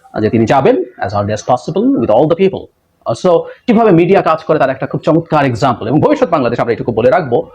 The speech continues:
যে মিডিয়া যাতে কেউ কোনো না কোনোভাবে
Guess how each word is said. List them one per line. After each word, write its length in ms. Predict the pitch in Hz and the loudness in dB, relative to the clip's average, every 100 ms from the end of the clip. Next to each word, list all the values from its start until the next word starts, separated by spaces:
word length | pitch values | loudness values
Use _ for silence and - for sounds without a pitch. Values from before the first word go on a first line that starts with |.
| _ _ - | _ _ -2
যে 340 | 135 120 110 - _ _ - | 2 2 -2 -10 _ _ 0
মিডিয়া 460 | 151 226 269 233 160 | 4 4 6 4 4
যাতে 280 | 143 160 | 0 -2
কেউ 160 | - 117 | -2 -2
কোনো 220 | 110 110 | -2 -2
না 100 | 110 | -2
কোনোভাবে 800 | 107 110 95 101 107 92 92 - | -4 -6 -4 -2 -2 -4 -6 -12